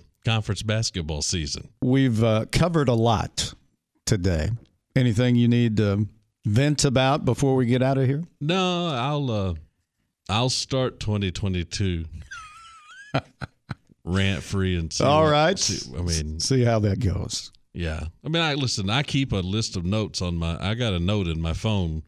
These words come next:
Speaker 1: with just potential rant topics. But today, if it's the first show of the year and I would have to go to the list to get one, then we'll let it ride for the week.
Speaker 2: Well, we wish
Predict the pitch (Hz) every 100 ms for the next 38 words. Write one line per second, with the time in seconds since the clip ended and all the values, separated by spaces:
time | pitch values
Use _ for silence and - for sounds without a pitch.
0 | _ - 95 92 90 - - 87 107 104
1 | 92 85 95 101 - 110 110 113 110 -
2 | - - _ _ 107 95 101 123 123 104
3 | 98 95 107 95 123 113 117 104 95 107
4 | 107 95 104 101 104 92 78 101 107 95
5 | 92 90 101 - 92 85 - 101 110 107
6 | 92 80 73 - _ - 82 85 92 87
7 | 90 - _ _ _ 82 78 73 73 82
8 | 76 76 69 - - - 120 113 113 110
9 | 110 110 117 107 -